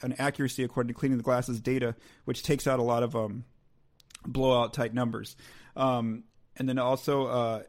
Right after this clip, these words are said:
yeah, and then the free th-, frequency from f-, threes, the Spurs got to finally take some threes in this series, uh, in this game, should I say.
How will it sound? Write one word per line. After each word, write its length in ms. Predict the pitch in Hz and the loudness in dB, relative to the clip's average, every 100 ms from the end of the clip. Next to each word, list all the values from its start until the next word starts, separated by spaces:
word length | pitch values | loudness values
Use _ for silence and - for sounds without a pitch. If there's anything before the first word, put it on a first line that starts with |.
| _ | _
yeah, 180 | 139 127 | 0 2
and 80 | 120 | 2
then 140 | 131 | 2
the 80 | 123 | 0
free 240 | - 170 | 2 2
th-, 220 | 202 127 | 2 -4
frequency 420 | - 170 165 160 156 | -2 -2 0 0 0
from 120 | 123 | -2
f-, 180 | - - | -8 -6
threes, 380 | 170 220 185 147 | 0 2 2 0
the 100 | 131 | -4
Spurs 340 | - 147 143 | 0 4 4
got 180 | 143 131 | 4 -2
to 80 | 135 | -2
finally 260 | - 135 | 0 0
take 220 | 135 143 127 | 2 0 -2
some 120 | 117 | -2
threes 260 | 147 180 | 2 2
in 60 | 151 | 2
this 120 | 120 | 0
series, 400 | - 127 120 110 | -2 -2 0 -4
uh, 260 | - 117 110 - | -4 -4 -4 -6
in 120 | 120 | -4
this 180 | 123 - | -4 -4
game, 160 | 123 | -6
should 180 | 113 120 | -6 -6
I 40 | |
say. 220 | 110 117 | -6 -6